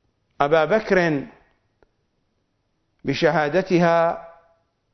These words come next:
ودفنها والصلاة عليها. لو كان أبو بكر حقا خليفة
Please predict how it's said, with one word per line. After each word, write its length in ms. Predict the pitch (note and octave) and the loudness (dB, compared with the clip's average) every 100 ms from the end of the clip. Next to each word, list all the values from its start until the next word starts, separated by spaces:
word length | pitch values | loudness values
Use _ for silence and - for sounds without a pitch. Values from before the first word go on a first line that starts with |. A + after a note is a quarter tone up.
| _ _ _ _ | _ _ _ _
ودفنها 720 | C3 B2+ E3+ E3+ E3+ E3+ E3 | 0 2 0 2 2 2 2
والصلاة 600 | D#3 C#3+ - C#3 C3+ A#2+ B2 | 0 0 0 0 2 0 -4
عليها. 600 | G#2 A2 G#2 F2+ E2+ - _ _ _ _ _ _ _ _ | -4 0 -2 -2 -10 -18 _ _ _ _ _ _ _ _
لو 140 | C3+ A2+ | -4 -2
كان 600 | D3 D3 C#3+ B2+ A#2+ A#2 - _ _ _ _ _ _ _ _ _ _ _ _ _ _ | 0 0 0 0 -2 -6 -18 _ _ _ _ _ _ _ _ _ _ _ _ _ _
أبو 240 | C3+ C3 C3 | 0 2 2
بكر 520 | E3 F#3+ F3 C3+ G#2+ | 2 0 0 0 -2
حقا 760 | - G#3+ A#3 - D#3 B2+ G2+ - _ _ _ _ _ _ _ _ _ | -4 -4 -4 -4 -2 -2 -6 -14 _ _ _ _ _ _ _ _ _
خليفة 540 | - D3 D#3 G#3 G#3 | -2 0 0 0 0